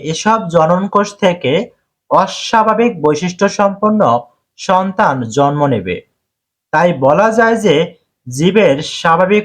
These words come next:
প্রজনন ও বৃদ্ধির জন্য স্বাভাবিক কোষ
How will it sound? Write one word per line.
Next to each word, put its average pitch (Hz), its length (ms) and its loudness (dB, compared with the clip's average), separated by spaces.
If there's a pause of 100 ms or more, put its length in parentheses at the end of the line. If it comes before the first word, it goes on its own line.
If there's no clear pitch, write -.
প্রজনন 151 600 2 (480)
ও 165 80 4 (200)
বৃদ্ধির 175 560 0
জন্য 208 320 2 (240)
স্বাভাবিক 175 600 0
কোষ 151 200 2